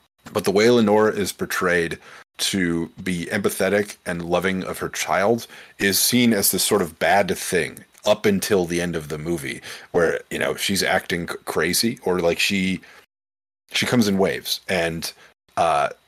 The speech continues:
the, so the child escapes, and, like, for the first hour of the movie, you don't, you only ever see, like, a couple scenes of, uh, it, it's attacking people at random out in Los Angeles. Um, it's kinda has the Jaws thing going for it, where they clearly didn't have, like, an animatronic baby. It was just a still little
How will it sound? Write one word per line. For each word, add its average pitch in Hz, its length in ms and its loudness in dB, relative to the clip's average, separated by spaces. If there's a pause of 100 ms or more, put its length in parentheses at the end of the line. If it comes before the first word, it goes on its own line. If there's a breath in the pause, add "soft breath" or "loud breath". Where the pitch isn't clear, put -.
(120)
the, 104 600 2 (320)
so - 220 -4
the 110 60 -2
child 165 300 6
escapes, 113 500 2
and, 98 200 -2 (160)
like, 101 200 0
for - 220 0
the 98 200 -2
first 156 240 2
hour 107 260 4
of 95 60 4
the 87 60 -4
movie, 80 440 -2 (320 loud breath)
you 90 120 -4
don't, 110 360 2
you 107 200 4
only 113 240 6
ever 95 160 2
see, 95 200 0
like, 85 220 -2
a 92 60 -12
couple 87 280 -2
scenes 82 400 -2
of, 73 280 -8
uh, 71 360 -2
it, 85 220 -6
it's 92 220 -4
attacking 95 400 -2
people 85 280 -4
at 76 100 -4
random 76 420 -2
out 78 160 -2
in 78 100 -12
Los 71 240 -6
Angeles. 69 480 -4 (540 loud breath)
Um, 73 340 -2 (360)
it's - 240 2
kinda 135 200 2
has 135 160 4
the 92 80 -4
Jaws 87 340 0
thing 104 140 2
going 98 220 2
for 101 200 4
it, 82 60 2
where 80 180 -2
they 82 120 -2
clearly 90 360 0
didn't 82 240 -4
have, 78 320 -2
like, 76 180 -6
an 73 80 -6
animatronic 73 600 -6
baby. 76 320 -4
It 69 80 -8
was 73 140 -6
just - 160 -4
a 73 40 -2
still 73 400 0
little 71 320 -4